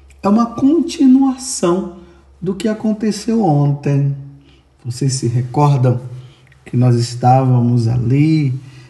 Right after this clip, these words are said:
meditando sobre a questão que se era colocada, é, quem será esse menino?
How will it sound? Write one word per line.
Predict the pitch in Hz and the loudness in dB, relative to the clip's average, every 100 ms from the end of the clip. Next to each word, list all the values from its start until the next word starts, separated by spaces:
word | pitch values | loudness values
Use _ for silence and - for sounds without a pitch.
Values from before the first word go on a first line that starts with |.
| _ | _
meditando | 120 135 143 131 127 - 156 160 151 139 | 2 2 4 2 -2 0 2 4 2 0
sobre | 127 147 135 | -2 -2 -2
a | 135 | -2
questão | 135 123 - - - 156 156 147 | -2 -2 -4 -8 -2 2 2 2
que | 127 139 | -2 -8
se | - 135 139 - - - - - - - - - - - | -6 -4 -2 -4 -12 -20 -20 -20 -20 -20 -20 -20 -20 -4
era | 139 147 147 139 127 - - | 2 4 4 2 0 -6 -4
colocada, | 151 147 127 - - 151 156 156 143 139 139 135 - - - | 2 4 2 -2 2 4 4 0 0 0 -2 -4 -12 -20 -12
é, | 160 143 | -6 -4
quem | 127 175 180 | -4 0 0
será | - 156 143 147 | 0 0 2 2
esse | 127 - 160 | 0 -2 -2
menino? | 143 120 117 143 175 175 170 165 160 160 | 2 2 2 4 4 4 4 4 2 -2